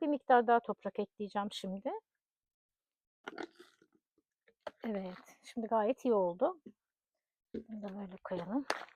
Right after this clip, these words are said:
Karıştırıyoruz. Alttakinde gübre vardı çünkü.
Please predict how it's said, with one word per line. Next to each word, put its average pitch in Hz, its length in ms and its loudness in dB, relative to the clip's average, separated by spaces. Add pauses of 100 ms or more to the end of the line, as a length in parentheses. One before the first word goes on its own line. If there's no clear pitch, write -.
(1120)
Karıştırıyoruz. 196 960 0
Alttakinde 247 480 2
gübre 220 360 4
vardı 190 340 10
çünkü. - 400 -6